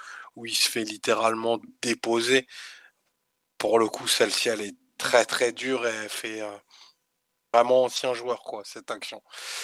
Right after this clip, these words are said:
Et, euh, et moi, j'ai trouvé que, enfin, défensivement,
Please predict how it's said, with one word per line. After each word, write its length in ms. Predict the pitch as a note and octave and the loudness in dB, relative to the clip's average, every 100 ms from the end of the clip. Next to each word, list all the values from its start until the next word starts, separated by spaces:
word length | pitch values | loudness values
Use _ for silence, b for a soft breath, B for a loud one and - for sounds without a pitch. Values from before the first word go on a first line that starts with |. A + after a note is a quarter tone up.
| B B | B B
Et, 180 | - A2+ | -8 -2
euh, 420 | A2+ A2 A2 A2 A2 | 0 0 -2 -6 -8
et 140 | - | -8
moi, 180 | A#2 C3 | 2 4
j'ai 160 | A#2+ - | 4 2
trouvé 340 | - A2+ A#2+ | -6 -6 -6
que, 140 | - A2+ G2+ _ _ - | -6 -10 -12 _ _ -12
enfin, 200 | - A2 | -6 -4
défensivement, 960 | F#2+ A#2+ - C#3 A#2+ - - C3+ C#3 | -4 -6 -4 -2 -4 -6 -8 -2 -2